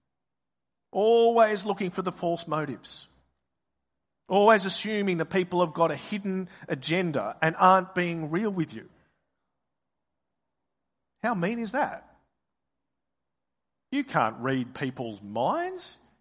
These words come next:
You can't read their hearts. Why would you default to the worst option possible? And of course, as, as Christians, we need to be on the lookout for all forms of prejudice, don't we? Prejudice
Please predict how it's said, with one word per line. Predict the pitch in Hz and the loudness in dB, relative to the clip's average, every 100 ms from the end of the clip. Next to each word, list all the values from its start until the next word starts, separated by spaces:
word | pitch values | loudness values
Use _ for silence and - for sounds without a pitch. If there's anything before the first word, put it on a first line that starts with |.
| _ - | _ -10
You | 330 | -6
can't | 254 160 | -2 -2
read | 135 139 139 | -2 -4 -2
their | 143 127 | 0 2
hearts. | 120 156 - - | 2 2 2 -4
Why | 185 233 359 | 0 2 2
would | 370 381 | 0 -2
you | 339 | -4
default | 262 226 - 214 233 247 | -2 -4 2 4 4 2
to | 226 | -2
the | 220 | -2
worst | 202 208 208 - | 0 0 0 2
option | 196 196 226 226 | 0 0 -4 -4
possible? | - 349 349 277 170 110 - _ _ _ _ _ _ _ _ _ _ _ _ _ _ _ _ _ _ _ _ _ - | 0 0 0 -4 -6 -6 -14 _ _ _ _ _ _ _ _ _ _ _ _ _ _ _ _ _ _ _ _ _ 0
And | 208 | 2
of | 208 | 4
course, | 226 226 - | 6 6 6
as, | 247 254 - - - | 2 2 0 -6 -6
as | 208 - | -2 -2
Christians, | - 254 269 - 185 160 | -2 -2 0 -2 -4 -2
we | 170 | -2
need | 165 156 | -2 -2
to | 160 | -2
be | 151 | 0
on | 143 | 0
the | 123 | 0
lookout | 127 - 139 110 131 | 0 0 0 0 0
for | 170 | -2
all | 185 190 185 | 0 2 2
forms | - 196 196 190 | 0 -2 -2 -4
of | 180 - | -8 -12
prejudice, | - 190 214 175 120 - - - _ _ _ | -4 -4 -2 -6 -6 -6 -6 -10 _ _ _
don't | 156 170 196 | -2 -2 -4
we? | 107 - _ _ _ _ _ _ _ _ _ _ - | -14 -20 _ _ _ _ _ _ _ _ _ _ -12
Prejudice | - 220 208 135 113 - - - | 4 4 4 -6 -10 -8 -8 -10